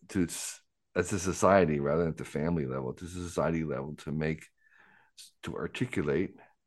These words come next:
what the goals are, what the aspirations are, and what that looks like. And I think a lot of the talk about wokeism is, is just part of that. Is it's, it's like, what is it,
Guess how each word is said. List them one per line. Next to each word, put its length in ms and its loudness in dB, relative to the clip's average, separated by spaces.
what 240 -4
the 240 4
goals 420 6
are, 220 0
what 160 -4
the 100 0
aspirations 840 0
are, 560 -2
and 440 -4
what 200 0
that 200 6
looks 260 0
like. 240 -2
And 120 -2
I 80 -2
think 260 -2
a 60 0
lot 280 2
of 100 -4
the 240 2
talk 220 2
about 240 4
wokeism 460 4
is, 500 0
is 140 -8
just 180 -2
part 240 2
of 100 2
that. 320 -6
Is 380 -4
it's, 360 -6
it's 160 -10
like, 300 -2
what 400 -2
is 260 0
it, 100 -4